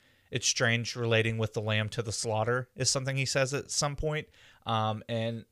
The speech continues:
it, I kinda took it as, like, a, more of a, like, refuting your religion, especially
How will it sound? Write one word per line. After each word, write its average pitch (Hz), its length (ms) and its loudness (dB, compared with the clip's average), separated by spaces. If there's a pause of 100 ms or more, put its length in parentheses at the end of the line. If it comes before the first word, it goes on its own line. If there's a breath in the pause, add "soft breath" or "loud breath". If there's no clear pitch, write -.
(320)
it, - 140 -12 (720)
I 127 120 4
kinda 165 260 0
took 156 220 -4
it 147 60 0
as, 120 200 2
like, 110 180 -4
a, 107 360 -2 (400)
more 117 280 0
of 107 100 -4
a, 110 120 2
like, 107 340 -4 (720)
refuting 131 480 0
your 113 140 2
religion, 120 580 -4 (300)
especially 120 720 0